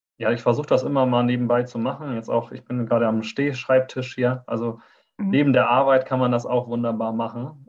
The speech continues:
Speaker 1: ohne dann ja allzu viel Zeit darauf, ja, zu verschwenden, mag ich gar nicht sagen. Aber man kann's halt nebenbei machen. Das ist
Speaker 2: Ja.
Speaker 1: das Wunderbare,
Speaker 2: Ja.
Speaker 1: ne?
Speaker 2: Ja.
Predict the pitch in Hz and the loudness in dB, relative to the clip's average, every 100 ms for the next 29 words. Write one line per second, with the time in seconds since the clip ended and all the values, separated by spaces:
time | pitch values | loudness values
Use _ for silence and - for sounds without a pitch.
0 | _ 120 120 117 113 113 113 117 113 117 | _ 0 2 4 2 2 0 -4 -8 -8
1 | 110 113 123 120 120 113 107 - 113 120 | -6 -6 -8 -6 0 0 0 -2 0 2
2 | 110 107 107 110 - _ _ _ _ _ | 2 4 2 2 -6 _ _ _ _ _
3 | _ _ - - 117 104 - 107 110 107 | _ _ -20 -16 -12 -10 -6 -6 -4 -6
4 | 104 117 107 104 113 104 107 - - _ | -6 -2 -2 0 0 0 -4 -16 -20 _
5 | _ _ _ - 120 123 120 143 139 123 | _ _ _ 2 4 6 4 2 4 6
6 | 131 165 135 107 - - 120 110 - 104 | 4 4 2 0 -6 -8 -2 2 2 2
7 | 101 95 - - 214 - 143 - _ _ | -6 -8 -12 -12 -10 -6 -6 -8 _ _
8 | _ _ _ _ - 180 | _ _ _ _ -8 -8